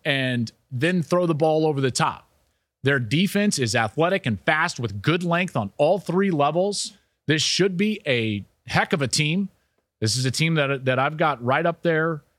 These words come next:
with the best teams in college football. And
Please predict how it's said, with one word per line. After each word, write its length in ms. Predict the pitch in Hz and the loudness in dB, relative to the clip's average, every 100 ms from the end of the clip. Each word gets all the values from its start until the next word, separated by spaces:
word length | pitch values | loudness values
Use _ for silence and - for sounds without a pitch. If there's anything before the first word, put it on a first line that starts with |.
| _ | _
with 140 | 135 127 | -4 -2
the 60 | |
best 320 | 123 156 151 165 | 0 0 0 0
teams 320 | 170 160 135 | 2 2 0
in 100 | 135 | 0
college 360 | 143 151 127 | 2 0 0
football. 480 | - 170 101 80 85 _ _ _ _ - | -2 -4 -4 -8 -10 _ _ _ _ -4
And 580 | 131 135 135 131 117 | -2 0 0 0 -2